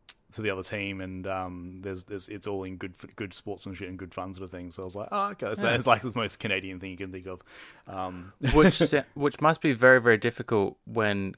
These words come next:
Speaker 2: 'cause they, like, set up guards and, like, blocks so you can't get to their stones.
Speaker 1: Yeah.
Speaker 2: So every now and then someone's gonna just drop this amazing stone, and you're like, "Fuck you, piece of shit."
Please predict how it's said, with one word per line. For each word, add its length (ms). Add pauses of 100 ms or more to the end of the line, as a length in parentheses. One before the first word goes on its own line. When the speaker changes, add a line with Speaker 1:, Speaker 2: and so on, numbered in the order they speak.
Speaker 2:
'cause 160
they, 100
like, 220
set 160
up 180
guards 400
and, 80
like, 240
blocks 380
so 80
you 160
can't 280
get 240
to 80
their 160
stones. 720
Speaker 1:
Yeah. 360 (160)
Speaker 2:
So 160
every 160
now 100
and 100
then 140
someone's 380
gonna 240 (480)
just 400
drop 180
this 160
amazing 440
stone, 240
and 100
you're 100
like, 160 (100)
"Fuck 800
you, 140
piece 380
of 80
shit." 400